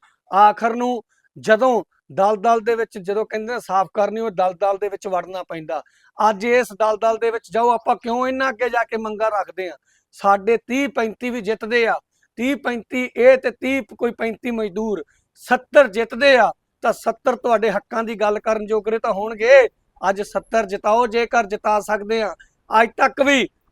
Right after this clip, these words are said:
ਤੁਹਾਡੇ ਪੱਖ ਦੀ ਗੱਲ ਕਰਨ ਵਾਲਾ, ਚਾਹੇ ਉਹ ਗਰੀਬ, ਐਸ ਸੀ, ਬੀ ਸੀ, ਜਨਰਲ ਕੋਈ ਹੋਵੇ, ਉਹਨਾਂ ਦੇ ਪੱਖ ਦੀ ਗੱਲ ਕਰਨ ਵਾਲਾ ਅੱਜ ਕੋਈ ਇੱਕ ਵੀ ਨਹੀਂ ਖੜਾ ਹੋਇਆ। ਤੁਸੀਂ ਇਹ ਗੱਲ ਦੱਸੋ, ਤੁਹਾਡੇ ਹੱਕ ਤੁਹਾਨੂੰ ਕਿਵੇਂ ਮਿਲ ਜਾਣਗੇ?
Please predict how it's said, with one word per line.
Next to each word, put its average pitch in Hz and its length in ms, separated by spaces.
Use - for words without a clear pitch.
ਤੁਹਾਡੇ 240 420
ਪੱਖ 226 400
ਦੀ 233 160
ਗੱਲ 233 260
ਕਰਨ 233 320
ਵਾਲਾ, 226 260
ਚਾਹੇ 247 220
ਉਹ 247 200
ਗਰੀਬ, 233 380
ਐਸ 214 220
ਸੀ, 262 180
ਬੀ 220 200
ਸੀ, 262 180
ਜਨਰਲ 220 420
ਕੋਈ 269 300
ਹੋਵੇ, 233 300
ਉਹਨਾਂ 254 260
ਦੇ 254 100
ਪੱਖ 233 420
ਦੀ 226 160
ਗੱਲ 226 260
ਕਰਨ 233 300
ਵਾਲਾ 240 200
ਅੱਜ 220 120
ਕੋਈ 233 260
ਇੱਕ 233 200
ਵੀ 285 180
ਨਹੀਂ 277 120
ਖੜਾ 247 240
ਹੋਇਆ। 196 220
ਤੁਸੀਂ 254 340
ਇਹ 262 60
ਗੱਲ 247 180
ਦੱਸੋ, 247 280
ਤੁਹਾਡੇ 240 380
ਹੱਕ 214 320
ਤੁਹਾਨੂੰ 233 360
ਕਿਵੇਂ 247 240
ਮਿਲ 247 200
ਜਾਣਗੇ? 214 400